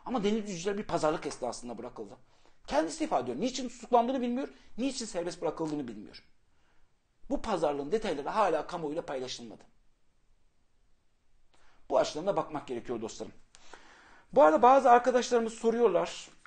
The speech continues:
Baylok'la ilgili bir gelişme var mı diye. Sadece bir duyumu paylaşmak istiyorum. Alanında uzman arkadaşlar çalışıyorlar. Baylok hukuki bir konu. Ben hukuki boyutuna girmeyeceğim ama teknik boyut olarak şöyle bir sorun söz konusu. Mor Bey'in olayını hatırlıyorsunuz dostlarım.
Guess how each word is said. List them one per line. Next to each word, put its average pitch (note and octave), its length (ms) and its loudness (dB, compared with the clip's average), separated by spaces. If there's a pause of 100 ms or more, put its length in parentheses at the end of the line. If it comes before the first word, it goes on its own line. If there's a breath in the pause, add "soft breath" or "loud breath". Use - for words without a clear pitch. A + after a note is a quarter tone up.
(160)
Baylok'la E3+ 520 2
ilgili D3+ 220 -2
bir C#3+ 80 -6
gelişme C#3+ 380 -4
var D3 120 4
mı C3 160 -6
diye. D3+ 80 -10
Sadece A3+ 380 2
bir E3 80 -8
duyumu F#3+ 340 0
paylaşmak C#3 480 -2
istiyorum. G#3 300 -8 (440 loud breath)
Alanında C#4 340 6
uzman C4 240 0
arkadaşlar A3+ 560 4
çalışıyorlar. F3+ 560 0 (600 soft breath)
Baylok C4+ 300 6
hukuki A#3+ 380 -4
bir A#3 60 -2
konu. D#3 240 -6
Ben F3 100 -4
hukuki G#3 360 -4
boyutuna G3 260 0
girmeyeceğim G3 440 -2
ama B2+ 180 -6
teknik - 360 -4
boyut G3 200 4
olarak E3 220 0
şöyle G3 180 -4
bir D#3 60 -8
sorun F3+ 240 -2
söz C#3+ 280 -8
konusu. C3 340 -10 (480 soft breath)
Mor A#3+ 240 8
Bey'in G#3+ 180 2
olayını G3+ 260 2
hatırlıyorsunuz F3+ 580 -2
dostlarım. C#3+ 360 -4